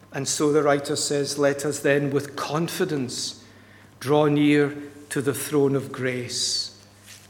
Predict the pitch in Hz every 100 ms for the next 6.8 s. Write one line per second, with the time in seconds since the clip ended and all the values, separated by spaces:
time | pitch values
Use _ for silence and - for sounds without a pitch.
0 | - 143 147 147 139 143 143 139 - -
1 | 143 135 131 131 135 - - 120 113 -
2 | - - - - - - - - - -
3 | - - 131 - 131 127 127 127 131 131
4 | 127 - - 131 - 131 127 131 123 113
5 | - - - - - - - - - 135
6 | 131 117 - - 127 127 123